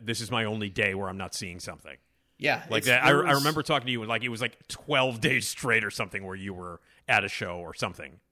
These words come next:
Speaker 1: Uh, you had something you had to go to.
Speaker 2: Yeah, it, like, it always dies off, like, to me for, for going to tons of shows, like, November, December, January,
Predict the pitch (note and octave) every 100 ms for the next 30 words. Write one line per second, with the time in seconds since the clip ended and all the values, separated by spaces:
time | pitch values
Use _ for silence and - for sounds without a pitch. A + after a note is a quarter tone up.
0 | F#2+ F2 F2 F#2 G#2+ F#2+ E2 D2+ D#2 D2
1 | B1+ - _ _ _ _ D#3+ C#3+ D#3 E3
2 | C3 D3+ D#3 D#3+ D#3 F#3+ E3+ C#3 C#3 C#3+
3 | B2 C3 C3 C3+ A#2 G#2+ B2+ A#2+ A#2 A2+
4 | A2 _ - - C3 A2+ G#2+ - B2 A2
5 | A#2 A#2+ A2 - B2+ A2+ A2 A#2 G#2+ C#3+
6 | A2+ D#3+ A2+ A#2+ A#2 A2+ A2 A#2+ A2 A2
7 | G#2 A2 A2 A2 G#2+ A2